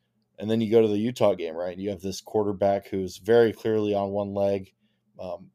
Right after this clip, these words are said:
completely immobile, not a threat to run the ball. And it, it not very much so affected, um, the way that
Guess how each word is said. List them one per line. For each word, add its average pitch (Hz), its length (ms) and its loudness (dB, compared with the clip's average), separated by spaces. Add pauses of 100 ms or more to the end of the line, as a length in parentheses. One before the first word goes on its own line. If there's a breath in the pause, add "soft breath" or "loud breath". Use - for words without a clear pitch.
(160)
completely 107 500 -6
immobile, 98 640 -4 (320)
not 110 260 2
a 104 40 -4
threat 110 300 -2
to 104 120 -8
run 104 140 -2
the 98 60 -8
ball. 98 360 0
And 101 100 -4
it, - 120 -14 (440)
it 113 200 -4
not 110 260 -4
very 104 200 -4
much 104 320 -8
so 104 140 0
affected, 98 600 -6 (540 soft breath)
um, 87 420 -8 (540)
the 113 80 -2
way 110 240 4
that 104 260 -2